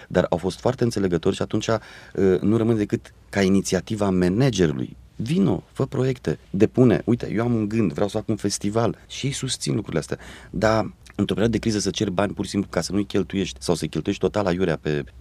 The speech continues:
lucrurile la care îți pleacă publicul la pauză, nu e ok. Și atunci cred că echilibrul ăsta este foarte important, dar din fericire acești oameni de care vă vorbesc, din punctul meu de vedere,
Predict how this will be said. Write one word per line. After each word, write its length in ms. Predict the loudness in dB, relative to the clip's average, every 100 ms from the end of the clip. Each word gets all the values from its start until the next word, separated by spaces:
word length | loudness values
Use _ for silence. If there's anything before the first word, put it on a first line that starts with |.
| -16 -10 -2
lucrurile 260 | -2 2
la 80 | 0
care 140 | 2 -2
îți 100 | -2
pleacă 500 | -4 0 0 0 -2 -6
publicul 360 | -4 -4 -2
la 60 | -2 0
pauză, 360 | 0 0 0
nu 140 | 2 2
e 80 |
ok. 160 | 0 -6
Și 160 | -14 -16 -10
atunci 200 | -6 -2
cred 220 | 0 2 0
că 220 | 0 0
echilibrul 640 | 2 2 2 2 2 2 2
ăsta 240 | 0 0
este 180 | -4 -4
foarte 280 | -4 -4 -4
important, 460 | -6 -6 -4 -2
dar 160 | 0 -2
din 220 | 0 0
fericire 520 | 0 -2 -2 0 0 0
acești 400 | -4 -4 -6 -4
oameni 200 | -2 -2
de 80 |
care 180 | -2 -4
vă 80 | -4
vorbesc, 480 | -4 -6 -6 -8 -10 -12
din 140 | -6 -2
punctul 300 | 0 0 2
meu 100 | 2
de 100 | 2
vedere, 380 | 4 2 2